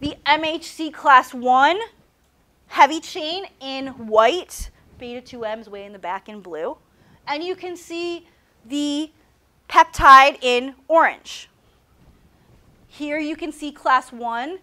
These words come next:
We've got the alpha and beta chains in different colors, in the white and the blue.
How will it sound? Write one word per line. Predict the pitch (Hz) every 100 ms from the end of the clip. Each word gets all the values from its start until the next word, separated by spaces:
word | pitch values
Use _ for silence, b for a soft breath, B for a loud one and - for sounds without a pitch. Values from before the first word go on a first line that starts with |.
| _ _
We've | 269 262
got | 233 226
the | 208
alpha | 214 214 196
and | 202
beta | 202 202
chains | 220 233 262 247
in | 208
different | 196 175 190 -
colors, | - 170 185 269 339
in | 202 190
the | 180
white | 196 180 -
and | 180
the | 170
blue. | 190 226 320 330